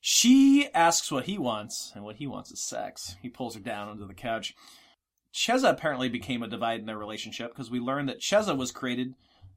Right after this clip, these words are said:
in this scene to survive any environment, and that she was working with her and trying to figure out and understand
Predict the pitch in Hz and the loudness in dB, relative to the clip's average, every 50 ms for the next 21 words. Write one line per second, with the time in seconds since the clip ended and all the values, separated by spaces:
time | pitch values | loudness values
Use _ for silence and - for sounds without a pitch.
0 | _ - 147 151 151 147 143 135 - - - 147 135 131 131 147 165 175 - _ | _ -6 -6 -4 -2 -2 -2 -2 -2 -2 -2 0 0 0 0 -2 -4 -6 -10 _
1 | _ _ _ _ _ _ - - 143 - 156 139 151 156 160 156 156 - 156 151 | _ _ _ _ _ _ -8 -4 -4 -4 -2 2 4 4 4 4 2 -4 -6 -6
2 | 185 196 196 - 165 131 131 127 131 135 131 120 113 104 92 - - 123 120 127 | -4 -4 -6 -6 -8 -8 -8 -10 -10 -8 -10 -10 -12 -14 -16 -14 -12 -6 -4 -2
3 | 123 117 - - - - 151 143 135 117 113 123 156 160 - 156 139 135 127 120 | -2 -2 -4 -6 -6 -4 -4 -4 -4 -4 -4 -2 -2 -2 -2 -2 -2 -2 -2 -2
4 | 117 143 139 - - 123 110 101 101 98 101 101 104 - 131 131 131 120 120 - | -4 -4 -6 -6 -8 -8 -8 -8 -8 -8 -10 -12 -10 -8 -6 -6 -6 -6 -8 -8
5 | 131 117 120 120 120 117 117 104 104 123 131 127 - 131 113 107 | -10 -8 -4 -2 0 0 0 0 -2 -6 -10 -10 -8 -8 -10 -10